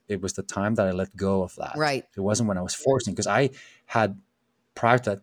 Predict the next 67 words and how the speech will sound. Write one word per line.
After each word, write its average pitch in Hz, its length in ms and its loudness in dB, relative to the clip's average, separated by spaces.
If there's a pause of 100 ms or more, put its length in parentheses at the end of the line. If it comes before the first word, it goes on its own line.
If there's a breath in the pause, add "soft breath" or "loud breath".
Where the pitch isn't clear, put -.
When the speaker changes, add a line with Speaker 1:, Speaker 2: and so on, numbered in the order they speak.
Speaker 1:
about 113 180 -4
six - 380 2
months 113 220 0
or 101 40 -2
so 127 140 2
prior 107 240 4
to 113 120 0
that, 90 180 -2 (560 loud breath)
I 104 140 2
had 98 220 -2
two 147 200 4
interviews 95 640 -2 (240 soft breath)
with 101 180 -2
two 143 100 4
different 98 300 -4
teams, 123 320 2
and 104 100 -4
I 95 60 -4
forced, 101 500 -2
I 101 60 0
was 104 180 -2
like, 95 180 -4 (320 soft breath)
"I 113 140 0
want 110 160 0
this 95 140 -2
job 117 240 6
so - 120 2
much." 113 320 6
It's 92 80 -4
like 92 100 0
I - 20 0
was 87 100 0
depending 113 520 4
Speaker 2:
Yeah. 98 40 4
Speaker 1:
my 90 80 4
life 120 320 8
on 123 140 8
it, 123 340 8
and, 104 140 4 (320 loud breath)
and 107 120 4
it 104 60 2
was 98 120 0
a 101 60 -2
two 117 160 -4
teams, 156 240 0
and 110 140 4
I - 20 -2
ended 120 280 2
up - 100 -18
getting 101 180 -2
second - 460 2
place 120 380 2
on 92 100 -8
both 98 300 -2
those 110 180 0
jobs. 87 320 -4
I - 20 -4
Speaker 2:
Mm. 95 40 -4
Speaker 1:
didn't 104 140 -2
end 104 120 0
up 98 80 -4
getting 98 300 0
the 90 80 -4
gig 120 240 6
for 98 100 -4
both 92 240 -2
jobs. 120 220 4